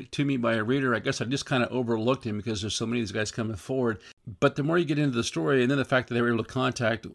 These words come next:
the guy that was there with him when this happened, and this guy says, "No, I'm not gonna talk about it." Even though he doesn't come forward as a witness, the,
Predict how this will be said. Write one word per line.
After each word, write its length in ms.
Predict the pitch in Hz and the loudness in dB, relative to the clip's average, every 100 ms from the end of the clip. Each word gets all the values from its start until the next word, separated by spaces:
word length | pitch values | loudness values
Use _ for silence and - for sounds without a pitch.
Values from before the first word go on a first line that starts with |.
| - | -16
the 220 | - 120 | -8 -6
guy 320 | 101 120 123 | 0 2 2
that 140 | 113 98 | 0 -2
was 160 | 98 | 0
there 180 | 123 113 | 2 2
with 240 | 120 170 | 2 0
him 60 | 113 | -2
when 80 | 107 | -2
this 100 | - | -2
happened, 400 | 135 156 107 104 | -2 -2 -2 -4
and 100 | 110 | -2
this 140 | 120 | -2
guy 160 | 120 110 | 0 -2
says, 260 | - 117 | 0 0
"No, 140 | 117 127 | 2 4
I'm 160 | 117 | 4
not 120 | 113 104 | 2 -2
gonna 120 | 98 | -4
talk 300 | 131 151 110 | -2 -2 -2
about 240 | 92 92 | 0 0
it." 120 | 92 - - - - - _ _ _ - | -2 -8 -20 -20 -20 -20 _ _ _ 2
Even 260 | 180 190 | 4 6
though 240 | 160 147 127 | 6 6 6
he 160 | 127 | 2
doesn't 260 | - 170 180 | 0 -2 0
come 140 | 165 | 0
forward 300 | - 160 156 | 0 2 2
as 100 | 127 | 2
a 60 | 127 | 2
witness, 580 | 151 190 127 123 - 120 - _ | 4 4 2 0 -2 -6 -14 _
the, 600 | 139 123 127 123 117 113 | -4 2 2 2 2 -2